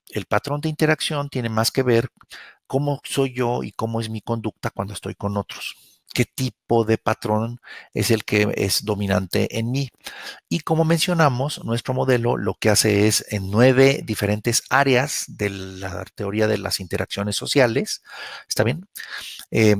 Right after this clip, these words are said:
que tiene que ver con la, repito, con las tres variables principales, que es... Eh, la de dominancia, pasividad, la, la parte socioemocional de trabajo en equipo o individualismo, y la parte de enfocado a la parte de resultados o enfocado más a estar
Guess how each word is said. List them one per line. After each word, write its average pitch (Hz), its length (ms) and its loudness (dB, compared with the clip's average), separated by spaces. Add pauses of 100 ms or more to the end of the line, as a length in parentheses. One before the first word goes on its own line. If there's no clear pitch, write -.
(120)
que 104 120 -2
tiene 107 180 0
que 104 100 2
ver 98 120 4
con 98 160 -2
la, 95 180 0
repito, - 380 -4
con 101 160 -2
las 92 100 -2
tres 104 220 2
variables 135 500 4
principales, 151 640 -2
que - 140 2
es... 98 120 0
Eh, 95 320 2 (800)
la 104 120 2
de 98 80 4
dominancia, 107 640 2
pasividad, 131 640 2 (400)
la, 101 220 2
la 98 140 -2
parte 107 260 0
socioemocional 104 640 -2
de 101 100 0
trabajo 95 360 2
en 98 60 0
equipo 98 360 -4
o 98 100 -2
individualismo, 117 800 -2 (460)
y 117 80 -2
la 101 120 4
parte 107 560 2
de 104 380 4
enfocado 101 640 -2
a 104 140 0
la 98 140 -4
parte 101 360 0
de 101 100 2
resultados 113 680 0
o 98 140 -6
enfocado 98 480 -4
más 98 280 2
a - 60 -4
estar 101 320 -2